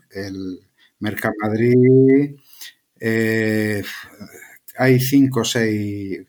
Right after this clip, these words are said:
ubicaciones y en el resto de España, pues,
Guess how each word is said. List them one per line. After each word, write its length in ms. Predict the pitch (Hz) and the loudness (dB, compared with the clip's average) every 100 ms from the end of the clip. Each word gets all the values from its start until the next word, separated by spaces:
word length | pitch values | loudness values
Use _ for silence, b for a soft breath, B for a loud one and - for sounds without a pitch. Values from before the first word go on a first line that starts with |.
| _ _ _ - | _ _ _ -10
ubicaciones 1040 | 104 104 104 - 104 95 92 92 92 - | -8 -6 -6 -6 -6 -6 -6 -8 -10 -8
y 80 | 113 | -6
en 140 | 110 | -4
el 60 | 110 | -4
resto 300 | 113 117 120 | -4 -4 -6
de 60 | |
España, 680 | 113 - 117 117 123 131 131 131 B B B _ _ _ _ _ | -6 -4 -2 0 0 0 -2 -8 B B B _ _ _ _ _
pues, 880 | 110 110 110 104 101 95 92 92 85 | -4 -2 -2 -4 -6 -8 -10 -10 -14